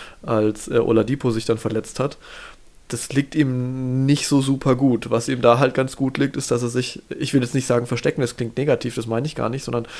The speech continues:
dass halt irgendwie Mitchell noch davor ist, dass du halt mit Joe Ingles irgendwie einen hast, der so ein bisschen Playmaking übernehmen kann und hin und wieder mal so Sachen macht, auf die sich halt auf jeden Fall die Defense konzentrieren muss. Theoretisch, zumindest zu Saisonbeginn, auch Mike Conley. Also da hat sich die Defense auf ihn konzentriert, weil da wussten sie ja selber noch nicht, dass er so schlecht sein wird.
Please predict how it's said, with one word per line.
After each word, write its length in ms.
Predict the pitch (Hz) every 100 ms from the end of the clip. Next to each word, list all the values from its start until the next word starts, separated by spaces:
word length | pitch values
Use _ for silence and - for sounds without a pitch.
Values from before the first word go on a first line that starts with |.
| - - -
dass 200 | 120 -
halt 160 | 123
irgendwie 220 | 135 123 120
Mitchell 260 | 160 185
noch 140 | 165 156
davor 400 | 156 151 143 147
ist, 100 | 131
dass 140 | 120
du 100 | 120
halt 140 | 117
mit 160 | 117 117
Joe 180 | 117 117
Ingles 300 | 127 131 143
irgendwie 360 | 123 117 117
einen 380 | 120 117 117 113
hast, 280 | 123 120 -
der 200 | 117 117
so 80 | 117
ein 60 |
bisschen 340 | 120 - 113 110 - - - -
Playmaking 540 | 123 135 135 131 139
übernehmen 560 | 131 123 120 123 127 123
kann 440 | - 123 127 127
und 140 | 123 120
hin 160 | 127
und 80 | 123
wieder 160 | 123 120
mal 180 | 117 117
so 80 | 117
Sachen 200 | 120 123
macht, 140 | 113
auf 80 | 120
die 80 | 120
sich 160 | 117
halt 80 | 123
auf 140 | 120
jeden 100 | 127
Fall 140 | 127 117
die 80 | 113
Defense 340 | 123 131 123
konzentrieren 520 | 127 117 113 123 139
muss. 200 | 160 185 - - - - - -
Theoretisch, 720 | 160 151 127 143 156 196 -
zumindest 320 | 143 135 -
zu 80 | 131
Saisonbeginn, 520 | 117 120 120 131 127
auch 160 | 123 120
Mike 220 | 117 113
Conley. 440 | 123 123 139 165
Also 160 | 160 113
da 100 | 113
hat 140 | 127
sich 80 | -
die 100 | 147
Defense 320 | 143 151 135
auf 100 | 139
ihn 120 | 147 143
konzentriert, 560 | 139 147 131 139 151
weil 80 | 123
da 100 | 120
wussten 220 | 151 143
sie 80 | 120
ja 120 | 117
selber 200 | 117 139
noch 100 | 120
nicht, 180 | 110 117
dass 140 | 123
er 140 | - 113
so 80 | 104
schlecht 260 | 127 -
sein 180 | - 104
wird. 200 | 123